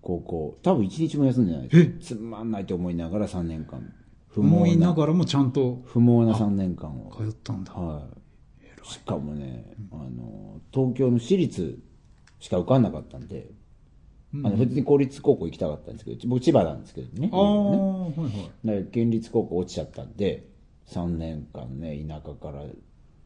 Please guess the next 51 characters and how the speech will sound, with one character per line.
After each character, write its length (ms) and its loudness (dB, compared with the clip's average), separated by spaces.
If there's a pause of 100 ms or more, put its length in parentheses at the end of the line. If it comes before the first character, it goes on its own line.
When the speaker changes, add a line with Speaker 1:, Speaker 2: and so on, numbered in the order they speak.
(240)
Speaker 1:
東 220 -8
京 140 -12
の 100 -12
ど 120 -6
真 140 -6
ん 60 -10
中。 360 -14 (140)
Speaker 2:
あ、 200 -8 (320)
Speaker 1:
あ 60 -12
の、 180 -8 (100)
Speaker 2:
本 160 -6
当 120 4
は 60 8
ま 40 4
あ 40 0
Speaker 1:
東 140 2
京、 60 -10
Speaker 2:
近 120 -4
場 140 -6
の。 280 -10 (300)
Speaker 1:
本 140 2
当 80 2
は 60 6
近 180 -2
場 240 4
の、 80 2 (320)
近 240 2
く 100 0
に 160 -8 (180)
通 120 -2
い 40 -4
た 100 -6
か 60 -8
っ 40 -12
た 140 -18
ん 60 -18
だ 100 -20 (120)
け 60 -10
ど 80 -4
ね。 80 -12 (960)
港 400 0
区 140 -6
の 320 -10 (580)
東 180 4
京 200 2
タ 140 2
ワ 120 0
ー 40 -8
の 60 -6
麓 380 -4
の 220 -4